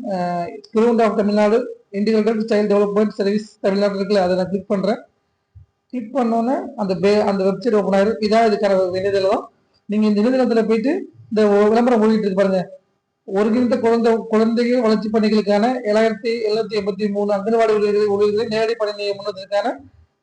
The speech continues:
அஹ், ஏப்ரல் மாதத்தில் விண்ணப்பங்கள் வரவேற்கப்படுகிறது ஓடிட்டு இருக்கு. இந்த, இதை எப்படி டவுன்லோட் பண்றதுன்னு பார்ப்போம் பாருங்க. இந்த கீழே பாருங்க, கீழே பாருங்க, இந்த பாருங்க, அங்கன்வாடி ஒர்க்கர் ஜாப் அப்ளிகேஷன், அங்கன்வாடி ஹெல்ப்பர் ஜாப் அப்ளிகேஷன், மினி அங்கன்வாடி ஒர்க்கர் ஜாப் அப்ளிகேஷன், எந்த ஃபார்ம் வேணுமோ நீங்க அதுல நீங்க கிளியர், அது மேல கையை வச்சீங்கன்னா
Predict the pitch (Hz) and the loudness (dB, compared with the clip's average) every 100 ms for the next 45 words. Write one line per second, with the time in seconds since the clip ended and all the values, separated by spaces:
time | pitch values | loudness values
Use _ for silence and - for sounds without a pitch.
0 | _ 220 196 196 196 196 196 190 202 233 | _ -4 0 2 2 2 2 2 2 2
1 | 247 254 220 208 208 214 277 269 - _ | 2 0 2 2 2 2 -2 -4 -12 _
2 | _ _ 208 233 233 247 226 247 220 226 | _ _ 0 2 2 2 2 2 4 2
3 | 220 208 196 196 233 214 208 180 175 208 | 2 2 2 2 2 2 2 0 -4 -2
4 | 202 190 202 208 196 196 214 220 233 208 | 0 0 0 -2 -2 -2 0 0 0 -2
5 | 208 208 185 185 190 214 277 _ _ - | -4 -2 -2 0 -2 -2 -10 _ _ -12
6 | - 247 277 254 214 214 240 233 247 233 | -8 -2 0 2 2 2 0 -2 0 2
7 | 220 214 233 214 214 220 247 - _ _ | 2 2 2 0 0 0 -2 -8 _ _
8 | _ _ _ _ _ _ _ _ _ _ | _ _ _ _ _ _ _ _ _ _
9 | _ - 214 247 247 233 220 214 233 247 | _ -6 0 2 2 4 4 2 2 2
10 | 208 220 220 208 208 214 208 247 247 214 | 4 2 2 2 2 0 2 2 0 0
11 | 214 240 233 233 220 214 214 - 202 214 | 0 0 2 2 2 -2 0 -2 0 -2
12 | 202 202 202 254 214 220 262 240 226 220 | -2 -4 -2 0 4 4 4 2 2 2
13 | 208 214 208 202 185 - 202 196 202 - | 2 0 0 -2 -8 -6 -4 -2 -4 -4
14 | 185 226 254 269 247 214 208 208 262 269 | -4 -2 0 0 0 0 0 2 2 2
15 | 214 196 202 190 196 190 220 196 202 208 | 0 2 0 -2 -4 0 0 2 2 2
16 | 226 226 214 202 214 208 | 2 2 0 0 0 -2